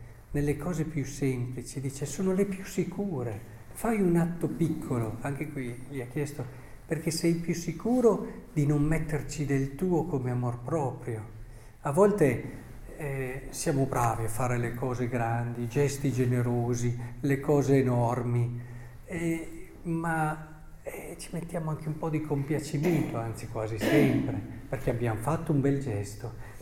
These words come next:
Sono molto più sicure quando facciamo quei gesti piccoli, semplici,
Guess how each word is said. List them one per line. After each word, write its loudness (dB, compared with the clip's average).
Sono 6
molto 6
più 2
sicure 2
quando 0
facciamo -2
quei 0
gesti -4
piccoli, -4
semplici, -4